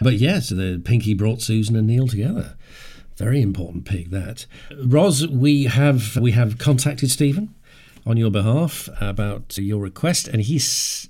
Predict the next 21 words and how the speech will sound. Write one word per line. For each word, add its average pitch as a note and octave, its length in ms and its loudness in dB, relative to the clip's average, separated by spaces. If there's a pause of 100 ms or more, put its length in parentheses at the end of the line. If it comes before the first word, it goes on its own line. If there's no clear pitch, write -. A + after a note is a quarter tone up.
emailed B2+ 640 0
us A2 100 0
back B2 240 -2
saying, B2+ 260 2
"I'm A#2 220 2
looking D#3 460 2
at C3 200 -8
putting D#3 300 0
them B2+ 160 6
up C3 180 -2 (100)
on G#2+ 140 2
YouTube C#3+ 600 0
along A#2+ 220 2
with A2 120 0
a A2 40 0
bunch B2+ 340 0
of G#2 100 -2
my G2+ 160 -2
old A#2 260 0
Dumpty F2+ 300 -8
Dums. G2+ 440 -4